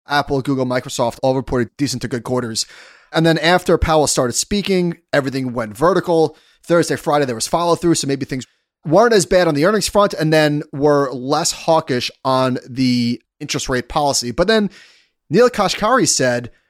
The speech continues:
in the New York Times on Friday afternoon, "I'm surprised by market's interpretation. The committee is united in our determination to get inflation back down to two percent. And I think we're going to continue to do what we need to do until we are convinced that inflation is well on its way back down to two percent.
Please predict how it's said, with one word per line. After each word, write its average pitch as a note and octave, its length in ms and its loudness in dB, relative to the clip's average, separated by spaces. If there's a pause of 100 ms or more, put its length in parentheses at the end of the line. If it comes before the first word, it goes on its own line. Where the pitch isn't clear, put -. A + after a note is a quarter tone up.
(120)
in D#3+ 100 2
the D#3+ 60 4
New E3 40 4
York D3+ 120 2
Times D3+ 140 -2
on D3 60 -6
Friday D3 220 -2
afternoon, D#3+ 300 0
"I'm G#3 160 -2
surprised A3+ 300 -2
by G#3 80 4
market's F3+ 300 0
interpretation. D3+ 680 -4 (520)
The D3 80 -2
committee A#3+ 380 0
is D#3 120 2
united D#3 420 0
in E3+ 120 -2
our D#3+ 160 -4
determination D3 600 -6
to C#3 60 -6
get C3 100 -4
inflation B2+ 440 -6
back D3 280 -4
down F3 200 -4
to - 80 -20
two G3 120 -6
percent. B2 460 -6 (500)
And - 100 2
I - 60 4
think A3+ 160 -6
we're G3 120 2
going F3 300 0
to - 100 -10
continue A#3 560 -4
to F3 80 4
do E3+ 140 2
what D3+ 120 2
we D3 100 -2
need E3 220 -4
to E3 80 -12
do C3 320 2
until D#3+ 260 -4
we F#3 140 -4
are E3 80 0
convinced C#3+ 640 -8 (400)
that E3 100 2
inflation F3 500 0
is C#3 100 -2
well D3+ 200 2
on G3 80 0
its F#3 120 -4
way D#3 100 4
back D3 220 -2
down D3 120 -4
to - 120 -20
two D#3 120 -10
percent. A#2+ 460 -10